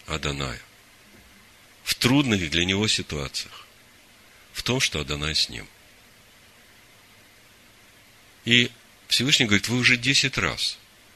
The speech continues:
искушали меня». Помните, как они только вышли из, э, Египта, пришли в Рефидим, Масса и Мерива. Воды не было.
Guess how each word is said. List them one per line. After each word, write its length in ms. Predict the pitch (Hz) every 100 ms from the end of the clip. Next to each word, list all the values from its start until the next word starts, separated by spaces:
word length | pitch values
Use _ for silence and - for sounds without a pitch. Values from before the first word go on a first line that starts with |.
| - - - - - - - - -
искушали 560 | 85 - 85 - 64 52
меня». 280 | - - - - - - - - -
Помните, 340 | 160 143 113
как 180 | 95 101
они 160 | 104 104
только 320 | 104 95 95
вышли 480 | 98 101 - 76 82 -
из, 300 | 87 76 80
э, 220 | 76 82
Египта, 560 | 90 107 160 - 110 - - - - - - - - -
пришли 340 | 107 - 95
в 60 | 85
Рефидим, 600 | 92 120 123 156 131 - - - - - - - - -
Масса 400 | 110 120 117 -
и 60 | 98
Мерива. 400 | 95 90 73 57 - - - - - - - 131 - - - - - -
Воды 300 | 120 135 104
не 180 | 73 71
было. 260 | 62 60